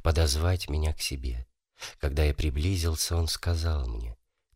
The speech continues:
«Ты ли поручившийся за Евлогия?» Предстоявшие сказали: «Точно так, владыка, он». Отрок сказал:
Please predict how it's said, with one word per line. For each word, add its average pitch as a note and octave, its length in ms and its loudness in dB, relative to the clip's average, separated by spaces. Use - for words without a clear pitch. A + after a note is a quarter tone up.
«Ты A#2+ 140 0
ли G2+ 120 0
поручившийся C#2 880 -2
за B1 160 -2
Евлогия?» C2 760 -2
Предстоявшие F2+ 800 2
сказали: F#2 560 0
«Точно G2 420 -2
так, - 300 -6
владыка, C#2+ 560 -2
он». F2 420 2
Отрок D2+ 360 -2
сказал: D2 580 0